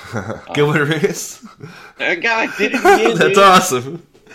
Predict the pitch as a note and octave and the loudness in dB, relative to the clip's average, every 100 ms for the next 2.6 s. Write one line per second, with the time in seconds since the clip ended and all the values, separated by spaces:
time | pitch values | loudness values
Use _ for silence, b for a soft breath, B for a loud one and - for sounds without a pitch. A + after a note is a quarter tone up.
0 | B B B - G#3 B3+ A#3 G3 G3+ F3+ | B B B -6 -4 -2 -2 -2 -4 -6
1 | G#3 G#3+ F#3 D3 D3+ C#3+ C#3 E3+ A#3+ A3 | -4 -4 -6 -10 -12 -10 -6 -6 -6 -6
2 | G#3 F3 D#3+ D3 D3 | -4 -2 -2 -4 -8